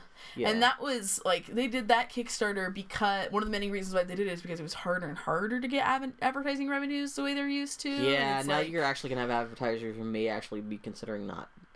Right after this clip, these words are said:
Speaker 1: not a ton of them, but there, there's, there's gonna be people out there gonna say, "I don't wanna advertise with Penny Arcade
Speaker 2: Yeah,
Speaker 1: anymore."
Speaker 2: yeah.
Speaker 1: And,
Speaker 2: So
Speaker 1: uh,
Speaker 2: it's, yeah,
Speaker 1: and those,
Speaker 2: it's
Speaker 1: those conventions are fucking expensive, and they, they've grown those ex-,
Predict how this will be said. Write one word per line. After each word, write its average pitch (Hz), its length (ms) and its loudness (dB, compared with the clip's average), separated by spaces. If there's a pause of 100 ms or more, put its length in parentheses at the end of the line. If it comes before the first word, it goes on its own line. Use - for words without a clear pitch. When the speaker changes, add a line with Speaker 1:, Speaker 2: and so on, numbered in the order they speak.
(260)
Speaker 1:
not 311 200 4
a 254 40 2
ton 175 280 0
of 214 120 -2
them, 247 120 -2
but 202 140 -4
there, 175 140 0 (140)
there's, 160 220 0 (120)
there's 147 180 0
gonna 143 140 -2
be 143 100 0
people 165 260 -4
out 156 140 0
there 175 80 -4
gonna 170 100 -4
say, - 140 -2
"I 113 80 2
don't 120 80 -4
wanna 147 180 -2
advertise 202 360 -8
with - 140 -14
Penny - 140 -6
Arcade - 220 -6
Speaker 2:
Yeah, 190 80 -2
Speaker 1:
anymore." - 400 -6
Speaker 2:
yeah. 185 160 -2 (360)
Speaker 1:
And, 131 380 2
Speaker 2:
So 123 220 2
Speaker 1:
uh, 110 140 0 (160)
Speaker 2:
it's, - 120 -4
yeah, 190 280 4
Speaker 1:
and 151 100 0
those, 220 140 4
Speaker 2:
it's - 80 -6
Speaker 1:
those 220 180 2
conventions 208 500 -2
are 123 140 2
fucking 143 340 2
expensive, 143 480 0
and 127 100 -2
they, 127 100 2
they've 170 260 2
grown 147 240 2
those 180 160 -2
ex-, - 260 -8